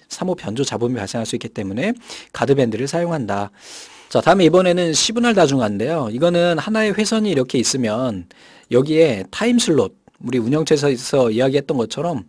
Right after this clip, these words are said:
어, 타임 슬롯을 둬서 여기에 각각각 공평하게 할당을 해서, 어, 신호를 보내는 방식을 우리 시분할 다중화 방식이라고 이야기를 합니다. 그래서 한 전송로의 데이터 전송 시간을 일정한 시간폭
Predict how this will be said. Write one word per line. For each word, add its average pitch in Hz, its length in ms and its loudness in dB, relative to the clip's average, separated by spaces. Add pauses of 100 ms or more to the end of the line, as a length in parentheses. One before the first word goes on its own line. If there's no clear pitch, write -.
(320)
어, 95 400 -8
타임 226 260 0
슬롯을 196 400 0
둬서 110 640 -4 (380)
여기에 139 260 2
각각각 170 760 -2 (300)
공평하게 165 960 0
할당을 180 460 -2
해서, 180 540 -2 (420)
어, 95 260 -6
신호를 101 360 0
보내는 147 400 0
방식을 120 420 -4
우리 98 160 -6
시분할 185 400 -6
다중화 120 280 -4
방식이라고 98 500 -8
이야기를 92 260 -8
합니다. 123 360 -6 (280)
그래서 117 320 -6 (320)
한 214 180 2
전송로의 180 540 2
데이터 131 300 0
전송 127 300 -4
시간을 131 340 -2
일정한 120 400 -2
시간폭 208 580 -2